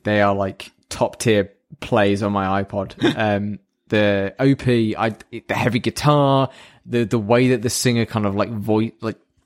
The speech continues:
Speaker 1: his voice, I don't know, I don't know how to describe it. It's very unique,
Speaker 2: Yeah.
Speaker 1: I feel. Kinda like, you know, you know when you hear Blink one eighty-two sing and you're like, "Oh, I
Speaker 2: Yeah,
Speaker 1: know
Speaker 2: yeah,
Speaker 1: who
Speaker 2: yeah.
Speaker 1: the singer is." It's like, here, I feel like I, I could identify this singer from the way
Speaker 2: Yeah.
Speaker 1: he sings it.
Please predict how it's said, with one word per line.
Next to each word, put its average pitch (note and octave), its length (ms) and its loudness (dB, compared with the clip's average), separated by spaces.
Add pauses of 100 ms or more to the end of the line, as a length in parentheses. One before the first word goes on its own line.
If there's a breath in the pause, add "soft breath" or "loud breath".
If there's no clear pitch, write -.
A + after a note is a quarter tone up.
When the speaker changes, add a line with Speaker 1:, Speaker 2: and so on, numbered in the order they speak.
(140)
Speaker 1:
his B2+ 260 0
voice, A2+ 600 -2
I A2+ 100 0
don't B2 140 2
know, B2+ 60 2
I G2+ 180 2
don't G2+ 80 2
know A#2+ 80 2
how A#2 80 2
to F#2+ 100 -4
describe G#2+ 460 -2
it. C2+ 80 -8
It's F2+ 100 -8
very A2 180 0
unique, G2 560 -4
Speaker 2:
Yeah. G#2+ 60 -8
Speaker 1:
I G2+ 60 -6
feel. G2 360 -4 (200)
Kinda A#2+ 180 0
like, G#2 240 -2
you B2 60 0
know, B2 80 2
you B2+ 200 0
know D3 100 4
when C#3+ 120 2
you C3+ 60 4
hear C3 100 4
Blink A#2 260 0
one A2+ 100 2
eighty-two G#2+ 380 0
sing F#2 260 -4
and E2+ 100 -6
you're F#2+ 100 -2
like, F2 180 -6
"Oh, G#2 240 0
I G#2 100 0
Speaker 2:
Yeah, G#2+ 240 4
Speaker 1:
know G#2 60 4
Speaker 2:
yeah, G2+ 140 0
Speaker 1:
who A2 80 -2
Speaker 2:
yeah. G2+ 60 0
Speaker 1:
the G2 100 -4
singer F2+ 360 -4
is." - 180 -14 (380 loud breath)
It's G#2+ 120 -2
like, A2 140 -2
here, A2 460 2
I G#2 140 4
feel G#2+ 300 -4
like G2+ 120 -8
I, G2+ 220 -2
I G#2+ 140 0
could - 280 -10
identify G#2 760 0
this F#2+ 180 -6
singer G2 360 -6
from G2+ 320 -4
the A2 60 -6
way G2 120 0
Speaker 2:
Yeah. G2 80 -4
Speaker 1:
he G#2 40 -6
sings G2+ 300 -6
it. - 200 -14